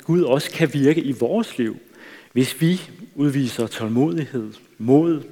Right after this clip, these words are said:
handlekraft, uden at give køb på vores tro. Vi har ingen garanti for at opnå lige så store ting, som, øh, som de gjorde,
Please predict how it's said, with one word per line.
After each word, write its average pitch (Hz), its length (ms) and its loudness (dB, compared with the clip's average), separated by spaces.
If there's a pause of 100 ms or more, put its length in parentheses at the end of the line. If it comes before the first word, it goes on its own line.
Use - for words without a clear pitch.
(140)
handlekraft, 120 960 -4 (400)
uden 160 260 2 (100)
at 135 100 -2
give 123 460 -4
køb 139 340 -2
på 123 120 -4
vores 147 320 -4
tro. 110 300 -8 (1600)
Vi 131 220 -4
har 156 80 6
ingen 190 200 6
garanti 156 520 2
for 123 420 0
at 117 60 0
opnå 120 480 -2
lige 143 160 -4
så 143 120 -12
store 131 400 2
ting, 165 440 -2
som, 110 500 -6
øh, 104 300 -8 (300)
som 123 200 -4
de 165 140 -4
gjorde, 120 460 -2